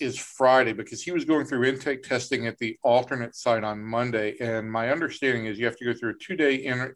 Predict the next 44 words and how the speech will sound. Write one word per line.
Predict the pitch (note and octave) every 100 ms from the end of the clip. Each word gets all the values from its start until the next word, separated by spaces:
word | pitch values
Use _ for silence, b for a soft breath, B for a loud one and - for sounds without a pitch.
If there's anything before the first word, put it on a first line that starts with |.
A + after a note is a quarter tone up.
| D3+
uh, | A#2 G#2+ G#2 - _ _ -
intake | D3+ C#3 C3 A#2+ -
testing | B2+ A#2 A2
process. | G2+ A2 G#2+ - G#2+ - B B B
Then | - C#3
you |
have | C#3 C3
to |
be | A#2+ B2+ C#3
there | B2+ A2
three | - C3 B2+
days | A#2+ A2+ G#2 G2
before | G2+ - B2
you | A#2
can | - G#2+
join | G#2+ A2+
a | G#2+
major | G#2 G2 G2+
league | G2 G#2
roster. | G#2 G2 - -
So | - B2+ - B B B
I |
think | C3+ - G3+ D3+
by | C#3 C#3+
and | D3 C3 A#2
large, | A#2 C#3 C#3 -
he's | C3 -
ready, | G2+ A#2 C3 E3+ E3 b b b
but | -
I | B2
think | A#2 D3+ D3+
to | C3
go | A#2+ C3
through | B2+ B2
that | A2+ -
process, | - C3 B2+ B2 B2 A2 G#2+ -
he's | C3 G#2
gonna, | A#2+ A#2 G2
it's | C3+ -
gonna | B2
take | - B2 A#2
until | A2+ - B2+ G#2+
the | G#2
weekend. | G#2+ G#2 -